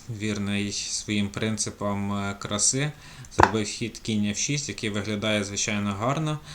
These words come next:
але д-, дає можливість чорним створити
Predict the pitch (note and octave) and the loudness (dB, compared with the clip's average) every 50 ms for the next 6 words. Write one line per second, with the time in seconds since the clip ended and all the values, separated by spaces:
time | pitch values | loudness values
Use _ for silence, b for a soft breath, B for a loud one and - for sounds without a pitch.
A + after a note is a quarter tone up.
0 | B B B B B - - - F#2+ F#2+ G2+ G2+ G#2 A2+ A#2+ B2 B2+ B2 A#2+ A#2+ | B B B B B -12 -6 -2 -2 0 2 2 2 4 4 4 4 2 2 0
1 | A#2 G#2 G2+ F#2+ F#2 G2 G#2+ G#2+ A2 - - A#2 G#2 G#2 G2+ G2+ G#2 G#2+ G#2+ G#2 | 0 -2 -4 -6 -6 -8 -8 -8 -8 -10 -6 -2 0 0 2 4 4 4 4 2
2 | G2 F#2 F#2+ G2+ G#2 G#2 F#2+ F#2+ F2 - - - G#2 G2 F#2 - - A#2 A2 G#2 | 2 0 -2 -2 -2 -2 -2 -2 -2 -2 -2 -2 -4 -2 -2 -2 -2 -2 0 0
3 | G#2 G2+ F#2+ - - G2 F#2 F#2+ G2+ G#2 G2+ - G2 G2 F#2+ | 0 -2 -2 -4 -4 -4 -2 -2 -2 -2 -2 -4 -4 -6 -6